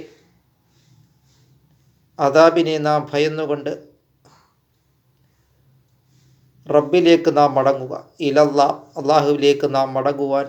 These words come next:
ശ്രമിക്കുക. അതുകൊണ്ടാണ് സയ്യിദുനാ മുഹമ്മദ് റസൂലുള്ളാഹി സല്ലല്ലാഹു അലൈഹി വസല്ലമ തങ്ങൾ പറഞ്ഞിട്ടുള്ളത്, ഒരു മുഅ്മിനായ മനുഷ്യൻ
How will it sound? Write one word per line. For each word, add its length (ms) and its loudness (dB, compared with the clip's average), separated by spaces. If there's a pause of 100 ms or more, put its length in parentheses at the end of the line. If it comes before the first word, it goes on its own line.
ശ്രമിക്കുക. 600 -6 (1200)
അതുകൊണ്ടാണ് 480 0
സയ്യിദുനാ 480 0
മുഹമ്മദ് 540 -2
റസൂലുള്ളാഹി 760 0 (1080)
സല്ലല്ലാഹു 720 4
അലൈഹി 200 2
വസല്ലമ 460 -2
തങ്ങൾ 300 -4
പറഞ്ഞിട്ടുള്ളത്, 640 -6 (1700)
ഒരു 160 4
മുഅ്മിനായ 580 0
മനുഷ്യൻ 500 -2